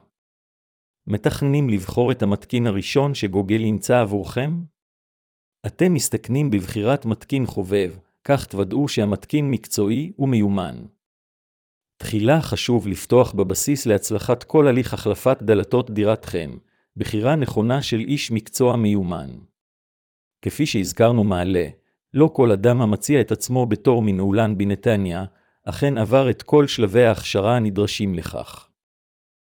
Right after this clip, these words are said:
מתקין דלתות המתיימר להציע שירות מלא ומקצועי לכל דורש חייב לעבור קורס הכשרה מלא הכולל לא מעט מפגשים, כך שבסיומו הוא יוכל להציע שירות בתור מתקין דלתות בנתניה.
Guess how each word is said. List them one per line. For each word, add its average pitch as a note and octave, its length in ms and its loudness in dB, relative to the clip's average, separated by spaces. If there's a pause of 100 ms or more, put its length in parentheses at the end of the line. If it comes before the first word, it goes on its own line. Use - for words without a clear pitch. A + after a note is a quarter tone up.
(140)
מתקין F3 460 -2
דלתות G#2+ 360 0
המתיימר G2+ 480 0
להציע A#2 380 2
שירות A2+ 440 -4
מלא G#2+ 340 0
ומקצועי G#2+ 520 0
לכל C3 340 2
דורש A2+ 400 0
חייב G#2+ 380 0
לעבור G#2+ 460 2
קורס C3 340 0
הכשרה G#2 400 -2
מלא G#2+ 260 2
הכולל A2 600 2
לא C#3 180 2
מעט B2 260 -4
מפגשים, A#2+ 640 -6
כך B2 240 -2
שבסיומו G2 800 -4
הוא A2 100 0
יוכל A2 280 0
להציע C3 380 0
שירות A#2 420 -4
בתור B2+ 400 2
מתקין C3+ 460 -2
דלתות G#2 400 -2
בנתניה. F2+ 640 -4